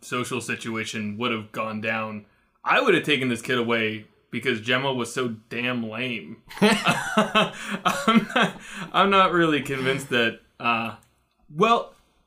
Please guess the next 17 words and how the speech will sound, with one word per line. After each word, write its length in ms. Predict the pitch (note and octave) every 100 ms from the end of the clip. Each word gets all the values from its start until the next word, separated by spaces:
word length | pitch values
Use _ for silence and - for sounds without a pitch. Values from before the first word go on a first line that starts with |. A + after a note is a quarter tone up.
| _
she 220 | - A3
looks 280 | G#3+ C#4+ -
like 140 | C#4
somebody 360 | F3 G3+ E3+ D3+
who 80 | D#3+
should 220 | - -
be 140 | D#3+
really, 480 | D3+ C3+ F3 F#3+ F#3+
really 380 | E3 E3 D#3+ C3+
cool, 440 | C#3 D3+ C#3 A#2+ A2
and 180 | B2 C3
then 260 | C3 A#2+
she's 380 | A2 - C#3 B2+
not 380 | C#3 D#3+ C#3 C3+
at 180 | B2 A#2
all. 640 | B2+ - D#3+ D3+ C#3+
<laughs> 40 | C3